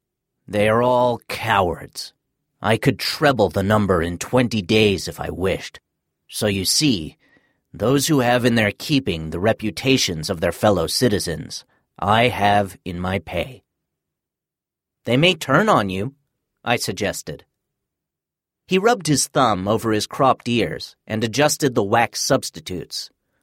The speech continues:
"I think not," he murmured thoughtfully. "I seldom have to apply the whip, and then only once.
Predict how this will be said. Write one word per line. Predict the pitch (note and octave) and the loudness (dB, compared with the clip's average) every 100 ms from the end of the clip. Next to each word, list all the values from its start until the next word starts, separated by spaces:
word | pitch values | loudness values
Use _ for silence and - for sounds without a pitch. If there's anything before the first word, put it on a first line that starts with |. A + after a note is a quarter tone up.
| _ _ _ _ _ _ | _ _ _ _ _ _
"I | E2 | -14
think | - - G#2 D#2 | -8 -4 -4 -4
not," | F#2 A#2+ D2 - _ _ _ _ _ | 0 2 0 -6 _ _ _ _ _
he | - B2+ | -4 0
murmured | A#2 G#2 F2 E2 - | 2 2 0 -6 0
thoughtfully. | G#2 F2+ E2 D2 D#2 - _ _ _ _ _ - - - - | 0 0 -8 -10 -12 -18 _ _ _ _ _ -20 -20 -20 -10
"I | F2 | -6
seldom | - B2+ C3+ A#2+ G2+ | 0 2 2 2 2
have | A2+ - | 0 0
to | G#2 | -2
apply | E2+ G2 G#2 | -2 0 0
the | D#2 | 0
whip, | D#2+ G2+ F#2 D#2 - _ _ _ | 0 2 2 -2 -18 _ _ _
and | F2 E2+ E2+ | -12 -10 -2
then | A2 B2+ B2 A2+ _ _ _ _ | 2 2 2 -2 _ _ _ _
only | - G2+ A2+ A2 | -6 -2 0 2
once. | G#2 G2 G2 D#2+ - - | 2 2 0 -2 -10 -12